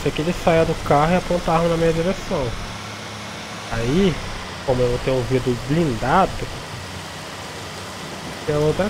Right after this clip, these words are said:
coisa. Esse veículo dele, ele pode sentar a bala lá de dentro que ele, creio que ele não vai acertar, né?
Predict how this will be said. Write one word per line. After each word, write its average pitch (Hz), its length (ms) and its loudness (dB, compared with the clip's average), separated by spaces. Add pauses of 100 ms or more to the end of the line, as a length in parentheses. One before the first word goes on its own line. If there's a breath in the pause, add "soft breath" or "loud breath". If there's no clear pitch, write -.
coisa. 123 240 2 (3750)
Esse 127 240 -4
veículo 120 420 0
dele, 147 220 4
ele 123 240 -2
pode 139 160 -2
sentar 208 340 -2
a - 20 0
bala 170 280 6
lá 165 80 10
de 165 120 4
dentro 147 320 4
que 226 60 0
ele, 262 180 0 (840)
creio 165 140 2
que 190 80 2
ele 214 100 4
não 202 60 2
vai 214 100 6
acertar, 208 520 4
né? 131 100 2